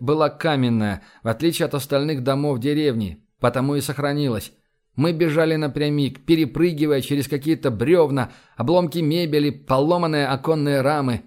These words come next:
рискуя в любой момент переломать ноги. Мертвецы упорно трусили за нами. Пригорошня первый достиг здания под покатой крышей,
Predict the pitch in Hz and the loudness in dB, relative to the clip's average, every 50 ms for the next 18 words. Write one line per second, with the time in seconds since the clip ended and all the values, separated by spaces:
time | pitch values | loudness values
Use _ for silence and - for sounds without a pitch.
0 | _ _ - 131 160 - - - 185 175 160 151 160 156 147 180 180 175 175 170 | _ _ 0 2 2 2 2 4 6 6 6 6 4 4 2 2 0 0 0 -2
1 | 165 165 175 180 170 135 - - 160 156 160 151 151 151 151 151 147 139 143 147 | -2 -2 -2 -2 -4 -4 -2 0 2 2 4 2 0 0 -2 -2 -4 -4 -4 -2
2 | 151 147 143 131 117 104 98 80 - _ _ _ _ _ _ 127 143 151 139 147 | -2 0 0 0 0 -2 -4 -6 -10 _ _ _ _ _ _ -2 0 0 0 0
3 | 156 156 139 - - 170 175 - - 196 190 190 - - 156 156 151 156 156 151 | -2 -2 -2 -2 -2 -2 -2 -2 -4 -6 -6 -6 -6 -2 0 0 0 0 -2 -4
4 | 143 - 139 135 127 - - 135 131 127 127 123 104 127 123 120 120 117 110 104 | -4 -4 -4 -4 -4 -4 -4 -2 -2 -2 -2 -2 -2 -4 -2 -2 0 0 0 -2
5 | 98 85 76 - _ _ _ _ _ _ _ _ _ - 165 196 175 175 175 160 | -4 -6 -8 -14 _ _ _ _ _ _ _ _ _ -2 -2 0 2 2 2 2
6 | 131 165 170 143 - - 175 190 170 151 143 135 131 123 - - 165 139 117 107 | 0 -2 -4 -4 -4 0 2 2 2 2 2 0 0 0 -2 -4 -6 -6 -4 -2
7 | 120 151 151 156 156 147 135 - 127 - - 123 123 - 147 143 143 139 117 - | 0 0 0 0 -2 -2 -2 -4 -4 -6 -6 -6 -4 -2 -2 -2 -2 -4 -4 -4
8 | 127 135 165 165 143 - 151 135 - | -2 0 0 0 0 0 -2 -4 -4